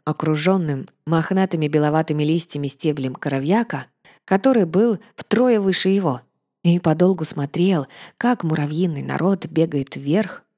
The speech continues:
к своим коровам, травяным тлям, как муравей деликатно трогает тонкие трубочки, торчащие у тлей на спине, и подбирает чистые капельки сладкой жидкости, показывавшиеся на кончиках трубочек.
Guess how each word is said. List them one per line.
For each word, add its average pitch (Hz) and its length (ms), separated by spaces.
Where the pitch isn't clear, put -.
к - 60
своим 131 340
коровам, 127 540
травяным 220 480
тлям, 143 340
как 160 280
муравей 180 380
деликатно 170 520
трогает 170 460
тонкие 180 380
трубочки, - 680
торчащие 139 680
у 143 100
тлей 143 240
на 131 120
спине, 190 500
и 202 100
подбирает 190 800
чистые 175 500
капельки 175 540
сладкой 160 420
жидкости, 135 680
показывавшиеся 139 1080
на 127 120
кончиках 139 540
трубочек. - 640